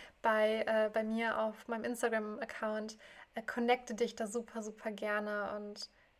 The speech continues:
ich kann dich so herzlich einladen, auch bei dem Programm dabei zu sein, wenn du den Call fühlst. Ich tue dir mal die ganzen Informationen in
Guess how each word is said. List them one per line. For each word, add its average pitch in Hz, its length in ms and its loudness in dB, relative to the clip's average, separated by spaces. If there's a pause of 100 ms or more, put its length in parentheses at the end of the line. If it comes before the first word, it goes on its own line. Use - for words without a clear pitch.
(120)
ich - 140 -12
kann 240 160 -2
dich 226 180 -2
so 254 120 4
herzlich 226 500 -6
einladen, 208 480 -4
auch 214 120 -8
bei 226 100 -2
dem 226 140 -6
Programm 226 360 -4
dabei 220 300 -2
zu 220 200 -10
sein, 220 500 -4
wenn 226 100 -6
du 233 80 -6
den 233 200 -2
Call 233 440 6
fühlst. 233 640 -4 (480)
Ich 214 100 -4
tue 254 140 -4
dir 240 120 6
mal 226 140 4
die 226 80 0
ganzen 220 280 -4
Informationen 226 800 -2
in 226 360 -4